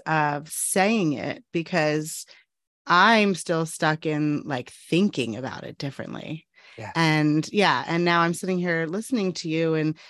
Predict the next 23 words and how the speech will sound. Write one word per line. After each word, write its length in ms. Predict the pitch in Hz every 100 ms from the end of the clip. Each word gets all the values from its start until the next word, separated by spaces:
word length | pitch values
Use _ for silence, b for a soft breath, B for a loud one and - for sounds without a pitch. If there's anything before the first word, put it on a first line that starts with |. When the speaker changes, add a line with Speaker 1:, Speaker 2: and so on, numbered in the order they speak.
| B -
Speaker 1:
maybe 240 | 170 185
I 100 | 180
need 200 | 175 170
to 140 | 165 156
stop 480 | - - 175 175
trying 240 | - 170 160
to 40 |
figure 220 | 160 165 156
out 140 | 151
how 100 | 156
to 80 | 147 - -
think 180 | 254 269
about 280 | 170 147 147
it 220 | 151 156
and 180 | - 160
just 200 | 156 -
figure 240 | 175 160 156
out 140 | 147
a 60 | 147
way 120 | 143
to 100 | 123
say 500 | - - - 226 170
it 220 | 131 -